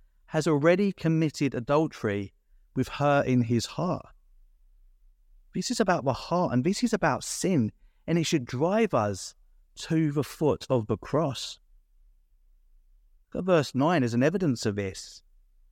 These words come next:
"If you show partiality, you are committing sin and are convicted by the law as transgressors." That's how serious this is. Brothers and sisters, let this be a reminder to us that this evening that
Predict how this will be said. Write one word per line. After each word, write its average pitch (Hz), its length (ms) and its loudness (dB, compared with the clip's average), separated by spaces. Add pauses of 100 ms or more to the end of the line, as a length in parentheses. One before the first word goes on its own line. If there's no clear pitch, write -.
(1040)
"If - 160 -10
you 196 200 4
show 160 280 4
partiality, 135 1080 0 (640)
you 143 220 4
are 175 140 4
committing 135 560 2
sin 117 520 0 (680)
and 123 200 2
are 131 220 2
convicted 120 640 0
by 120 180 4
the 110 140 0
law 120 460 2
as 107 100 -6
transgressors." 113 1000 -2 (840)
That's - 160 -4
how 247 120 2
serious 196 460 0
this - 160 -2
is. 143 380 -4 (1600)
Brothers 202 220 -2
and 190 120 -2
sisters, 185 360 0
let 226 120 0
this 247 120 -2
be 226 140 0
a 185 60 4
reminder 160 440 2
to - 180 0
us 110 160 0
that 143 200 0
this 131 180 -4
evening 175 240 0
that 143 180 0